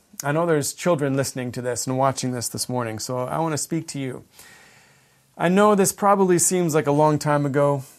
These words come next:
and I know you're not really thinking about this right now, but remember Christmas.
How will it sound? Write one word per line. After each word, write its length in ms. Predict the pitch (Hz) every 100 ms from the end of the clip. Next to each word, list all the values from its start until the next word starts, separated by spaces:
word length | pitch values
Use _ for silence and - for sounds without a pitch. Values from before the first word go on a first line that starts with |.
| _ -
and 100 | 135
I 80 | 135
know 220 | 135 147
you're 160 | 156 143
not 240 | 147 147
really 240 | 139 151 143
thinking 440 | - 185 - 135
about 280 | 131 127 123
this 260 | 127 120 -
right 260 | 127 127 120
now, 320 | 120 110 135
but 360 | 165 139 127 - _ - - - - _ _
remember 420 | 156 190 240 220
Christmas. 720 | 196 156 - 131 - - -